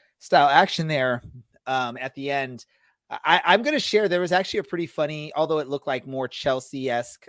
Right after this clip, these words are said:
uh, uh, favoritism, uh, little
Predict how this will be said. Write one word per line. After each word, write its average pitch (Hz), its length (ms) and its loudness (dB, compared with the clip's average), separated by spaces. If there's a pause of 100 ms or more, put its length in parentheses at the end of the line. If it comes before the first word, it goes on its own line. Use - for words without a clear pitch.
uh, 107 380 -4 (400)
uh, 113 120 -8
favoritism, 117 1000 -6
uh, 107 360 -4
little 113 420 -6